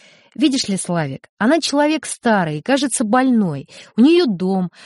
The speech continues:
Она думает, наверное, что я стану помогать ей по хозяйству. А разве я похожа на домохозяйку, на бабушку в фартуке?»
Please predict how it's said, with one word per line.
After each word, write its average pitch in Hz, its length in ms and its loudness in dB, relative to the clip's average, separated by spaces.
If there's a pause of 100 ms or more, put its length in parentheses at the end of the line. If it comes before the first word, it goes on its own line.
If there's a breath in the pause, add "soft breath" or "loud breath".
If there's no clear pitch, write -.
(140 loud breath)
Она 247 160 4
думает, 339 340 2
наверное, 277 380 0
что 269 280 0
я 269 200 2
стану 294 260 0
помогать 277 420 0
ей 285 80 0
по 254 120 -6
хозяйству. 247 840 0
А 196 140 -2
разве 262 240 2
я 262 160 2
похожа 277 420 -2
на 214 80 2
домохозяйку, 190 880 -2 (220 soft breath)
на 277 140 0
бабушку 214 420 0
в - 80 -10
фартуке?» 170 500 -2